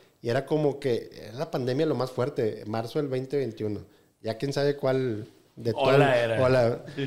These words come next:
Speaker 1: Y pues vámonos para allá, porque era un hotel que era donde podían estar todos, nadie podía salir, vámonos para allá.
Speaker 2: Estaba organizado.
Speaker 1: Estaba todo muy bien. Dos semanas antes,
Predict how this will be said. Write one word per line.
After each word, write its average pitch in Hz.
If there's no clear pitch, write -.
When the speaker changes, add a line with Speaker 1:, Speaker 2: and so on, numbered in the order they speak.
Speaker 1:
Y 135
pues 120
vámonos 156
para 143
allá, 160
porque 151
era 143
un 165
hotel 175
que 127
era 147
donde 123
podían 120
estar 139
todos, 170
nadie 151
podía 127
salir, 151
vámonos 151
para 117
allá. -
Speaker 2:
Estaba 123
organizado. 139
Speaker 1:
Estaba 143
todo 165
muy 175
bien. 127
Dos 135
semanas 156
antes, 151